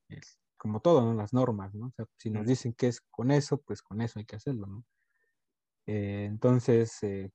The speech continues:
Speaker 1: pues, es aluminio, ¿no? Y, bueno, dentro de todos los que nos marcan ahí, pues, bueno, el sesenta sesenta y uno es el de los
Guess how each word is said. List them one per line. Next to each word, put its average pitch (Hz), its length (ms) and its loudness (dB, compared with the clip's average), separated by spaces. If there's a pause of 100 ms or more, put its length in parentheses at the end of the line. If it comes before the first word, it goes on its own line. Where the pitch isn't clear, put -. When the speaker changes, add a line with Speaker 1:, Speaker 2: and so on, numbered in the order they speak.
(120)
Speaker 1:
pues, - 240 -20 (100)
es 120 180 -2
aluminio, 127 400 2
¿no? 117 160 -8 (160)
Y, 107 140 -8
bueno, 104 240 -6
dentro 104 320 -2
de 107 100 0
todos 147 220 6
los 123 140 4
que 131 140 2
nos 123 280 2
marcan 139 380 0
ahí, 151 400 -2
pues, 120 100 -12
bueno, 101 300 -8
el 113 80 -8
sesenta 123 360 -2
sesenta 120 340 -2
y 127 80 6
uno 131 240 4
es - 60 -20
el 104 120 -6
de 101 80 -8
los 101 240 -12